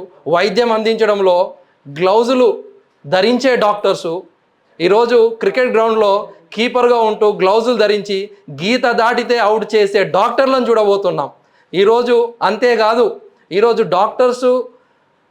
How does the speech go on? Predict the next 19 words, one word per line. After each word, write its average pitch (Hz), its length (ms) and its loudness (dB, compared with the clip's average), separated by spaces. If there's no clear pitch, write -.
క్రికెట్స్ 247 460 0
ఆడడం 220 320 0
అనేది 208 300 0
ప్రతి 190 260 0
ఒక్క 247 100 0
డాక్టర్కి, 240 500 0
వైద్యుడికి 220 560 0
మెంటల్ 233 420 0
ఫిట్నెస్తో 247 500 0
పాటు 180 220 -2
ఫిజికల్ 254 540 -2
ఫిట్నెస్ 240 420 -2
అనేది 214 320 0
అవసరమని 254 640 2
ఒక 196 80 -2
చెప్పే 214 240 0
అద్భుతమైన 196 460 0
సందర్భం, 185 460 -2
సన్నివేశం. 170 500 -4